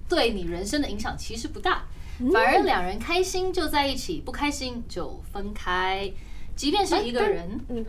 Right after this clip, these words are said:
Speaker 2: 好。
Speaker 1: 你照-，你照样能把人生过得精彩。对于一个爱情动物而言，与渣男交往确实是一个重要的人生体验哦。少了这块就不能算活过。”
Speaker 2: <laughs>
Speaker 1: 有，你有，你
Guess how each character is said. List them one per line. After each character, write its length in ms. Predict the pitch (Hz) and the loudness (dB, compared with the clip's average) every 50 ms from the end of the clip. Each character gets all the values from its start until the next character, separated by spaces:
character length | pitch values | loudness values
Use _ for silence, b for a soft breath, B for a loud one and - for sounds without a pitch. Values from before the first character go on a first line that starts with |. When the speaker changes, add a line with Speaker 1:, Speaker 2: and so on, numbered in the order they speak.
| - | -4
Speaker 2:
好。 160 | - 220 220 214 - - | -4 -6 -6 -6 -6 -4
Speaker 1:
你 200 | 226 220 220 226 | -2 -2 -2 2
照-， 120 | - 330 320 - - - B B B B | 2 2 2 2 0 -2 B B B B
你 140 | - 226 226 | -4 -2 2
照 200 | - 349 311 302 | 4 6 6 6
样 160 | 302 294 269 | 6 6 4
能 160 | 233 240 226 | 4 2 2
把 360 | - - 175 156 143 139 - - - - - | 4 2 2 4 2 0 -2 -4 -4 -4 -2
人 180 | 196 202 208 233 | -2 -2 0 0
生 220 | 233 277 269 277 | 0 0 0 0
过 140 | 277 254 214 | 0 0 0
得 100 | 175 170 | 0 -2
精 260 | - - 185 185 185 | -4 -6 -6 -6 -6
彩。 300 | - - - - - - B B B B B B B B | -6 -6 -6 -6 -6 -8 B B B B B B B B
对 140 | - 349 320 | 2 4 4
于 40 | 269 | 4
一 80 | 254 | 4
个 140 | 262 277 262 247 247 - | 6 6 6 6 4 4
爱 260 | - 349 320 277 220 | 4 6 6 6 4
情 400 | 208 - - - - 196 180 185 196 | 2 -2 -4 -6 -4 -6 -4 -4 0
动 200 | - 262 233 220 | 2 2 2 2
物 140 | 240 240 202 | 0 0 0
而 200 | - 175 170 165 | -2 -2 -4 -4
言， 280 | 175 170 165 - - - - - - | -4 -4 -6 -6 -6 -6 -6 -6 -4
与 200 | 202 196 196 190 | -4 -4 -4 -4
渣 400 | 190 - - 392 403 415 349 339 | -4 -4 0 2 2 4 2 2
男 200 | 285 214 190 196 | 0 0 0 -2
交 280 | 202 - 233 226 226 226 | 0 0 2 2 2 2
往 200 | 202 175 - 160 156 | 0 -2 -4 -6 -6
确 240 | - - 285 - | -6 -4 -2 -2
实 340 | - - - 170 151 151 170 | -2 -2 -2 -4 -2 -4 -4
是 240 | 170 - - - - | -4 -4 -2 -2 -2
一 100 | - - | -2 -2
个 160 | - - 165 165 | -2 -4 -4 -4
重 280 | - - 294 262 220 | -4 -4 -2 -2 0
要 140 | 214 208 185 | 0 0 0
的 100 | 165 170 | -2 -2
人 160 | 165 165 185 | -4 -4 -4
生 220 | - - 247 247 247 | -4 -4 -6 -6 -6
体 180 | - - - - | -6 -6 -6 -4
验 180 | 254 254 220 208 | -4 -4 -4 -4
哦。 240 | 202 196 202 202 B B B B B B | -4 -4 -4 -4 B B B B B B
少 200 | - - 202 202 | 0 0 0 0
了 100 | 214 226 | 2 0
这 120 | 294 285 | -2 -2
块 220 | 285 - 277 - - - | 2 2 0 0 2 -2
就 220 | - 226 202 170 151 151 - - | -2 -2 -2 -2 -2 -4 -6 -6
不 140 | 170 156 | -6 -4
能 200 | 151 160 151 160 | -4 -4 -6 -6
算 240 | - - - 156 151 | -6 -4 -2 -2 -2
活 260 | - - - - - - - | -2 -4 -4 -6 -6 -6 -6
过。” 200 | - 440 - - - - - - - - - | -4 -4 -4 -4 -4 -6 -6 -6 -6 0 2
Speaker 2:
<laughs> 240 | 269 320 - - - - - - - - - - - B B B B B B B 220 | 2 2 2 2 -4 -6 -6 -4 -6 -6 -8 -8 -8 B B B B B B B 2
Speaker 1:
有， 200 | 226 240 233 - 247 | 2 4 2 2 2
你 60 | 269 | 2
有， 100 | 320 320 | 4 4
你 60 | 330 | 2